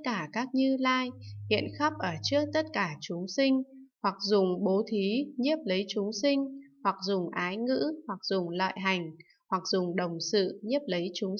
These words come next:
sinh, hoặc hiện sắc thân nhiếp lấy chúng sinh, hoặc hiện đủ thứ lưới quang minh sắc tịnh không thể nghĩ bàn nhiếp lấy chúng sinh, hoặc dùng âm thanh, hoặc dùng oai nghi, hoặc vì họ thuyết pháp, hoặc hiện thần thông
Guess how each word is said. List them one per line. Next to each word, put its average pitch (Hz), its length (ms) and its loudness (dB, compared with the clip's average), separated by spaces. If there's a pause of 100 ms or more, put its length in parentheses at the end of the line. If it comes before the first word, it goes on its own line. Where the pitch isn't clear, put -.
sinh, 269 280 4 (320)
hoặc - 200 -6
hiện 208 220 -2 (100)
sắc 302 140 0 (120)
thân 262 340 4
nhiếp 269 240 2
lấy 175 280 2
chúng 185 240 -2
sinh, 269 360 2 (440)
hoặc 175 140 4 (100)
hiện 208 260 2
đủ 185 320 -2
thứ 190 140 2
lưới 196 360 0
quang 254 280 2
minh 262 240 6 (140)
sắc 294 140 0 (140)
tịnh 220 300 2
không 269 220 0
thể 208 180 0 (120)
nghĩ 175 260 -2
bàn 180 360 0
nhiếp 233 200 -2
lấy 185 260 0
chúng 180 240 -4
sinh, 262 360 2 (420)
hoặc 185 220 -2
dùng 180 220 0
âm 269 160 2 (140)
thanh, 269 200 0 (160)
hoặc 175 140 -4 (100)
dùng 175 280 -2
oai 240 200 -2
nghi, 262 360 2 (320)
hoặc 180 120 -2 (120)
vì 170 160 0
họ 185 220 -2 (140)
thuyết 294 160 0 (120)
pháp, 302 200 2 (160)
hoặc - 120 -2 (120)
hiện 196 260 -2
thần 180 300 -6
thông 254 260 -2